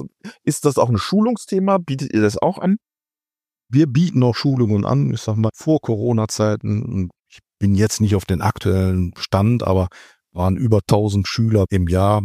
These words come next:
Speaker 2: bei uns von, ja, ich sag mal,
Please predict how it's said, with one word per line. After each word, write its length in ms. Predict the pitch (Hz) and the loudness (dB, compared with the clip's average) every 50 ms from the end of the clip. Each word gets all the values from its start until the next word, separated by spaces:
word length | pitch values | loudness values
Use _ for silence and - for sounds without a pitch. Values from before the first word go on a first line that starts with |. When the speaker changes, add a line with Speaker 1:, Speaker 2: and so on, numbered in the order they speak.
| - - | -2 -2
Speaker 2:
bei 240 | 92 92 92 95 101 | -2 0 0 2 2
uns 360 | 110 110 113 113 - - - _ _ _ _ _ _ _ _ _ _ _ _ _ _ _ _ | 2 2 0 0 -2 -8 -16 _ _ _ _ _ _ _ _ _ _ _ _ _ _ _ _
von, 380 | - - 104 101 95 95 90 - _ _ _ _ _ _ - | -8 -2 0 2 2 2 0 -4 _ _ _ _ _ _ -18
ja, 240 | 101 87 90 - - | -12 -10 -8 -8 -6
ich 120 | 104 107 - | -6 -6 -4
sag 160 | - 80 85 | -4 -4 -2
mal, 160 | 87 87 | -2 -2